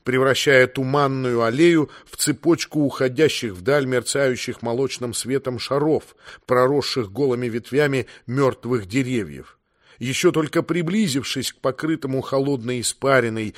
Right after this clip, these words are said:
окаменевшему писателю, я уже пожалел, что поддался искушению и пришёл навстречу. Въезд на бульвары, верно, был перекрыт из-за завалов. За всё время мимо не проехало ни единой машины.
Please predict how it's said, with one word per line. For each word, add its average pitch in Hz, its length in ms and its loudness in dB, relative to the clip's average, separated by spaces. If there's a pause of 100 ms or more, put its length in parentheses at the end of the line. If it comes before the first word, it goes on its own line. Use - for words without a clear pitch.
(160)
окаменевшему 123 800 -4
писателю, 104 720 -2 (180)
я 156 200 4
уже 147 380 6
пожалел, 139 600 0
что 139 220 -4
поддался 117 720 0
искушению 135 800 -4 (260)
и 139 100 -2
пришёл 131 500 -2
навстречу. 127 920 -4
Въезд 139 480 4
на 165 100 4
бульвары, 151 580 6
верно, 139 340 2
был 147 180 0
перекрыт 180 560 0
из-за 151 400 0
завалов. 127 800 2 (220)
За 135 200 4
всё 170 280 4
время 160 380 4
мимо 151 280 0
не 143 140 -2
проехало 143 540 0
ни 143 120 -2
единой 151 580 -2
машины. 113 680 -4